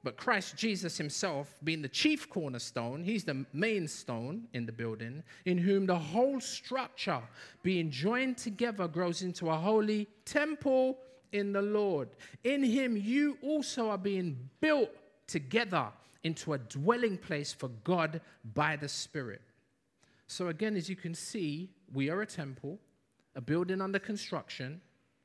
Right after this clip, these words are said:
but we are also, notice, a family. You see the word that I highlighted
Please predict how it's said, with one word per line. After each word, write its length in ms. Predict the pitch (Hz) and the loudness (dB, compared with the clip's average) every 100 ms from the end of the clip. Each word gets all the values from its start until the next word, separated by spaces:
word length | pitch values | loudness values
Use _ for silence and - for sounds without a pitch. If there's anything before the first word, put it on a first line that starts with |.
| _ _ _ _ - | _ _ _ _ -6
but 100 | 190 | -2
we 180 | 220 | 0
are 120 | 220 214 | 0 0
also, 640 | 226 226 - 151 160 208 - _ - | -4 -2 -2 0 0 -4 -12 _ -6
notice, 680 | 226 - 156 180 - - _ _ _ _ _ | -6 -4 -6 -6 -12 -16 _ _ _ _ _
a 60 | - | -16
family. 680 | - - 220 208 165 117 104 _ _ _ _ _ _ _ _ _ - | -12 -6 -4 -2 -4 -6 -10 _ _ _ _ _ _ _ _ _ -14
You 80 | 143 | -8
see 140 | - | -2
the 100 | 196 | -2
word 280 | 196 196 185 | 2 2 2
that 100 | 170 | -2
I 100 | 175 | -4
highlighted 680 | 180 185 175 165 143 156 | -2 -2 0 0 -2 -8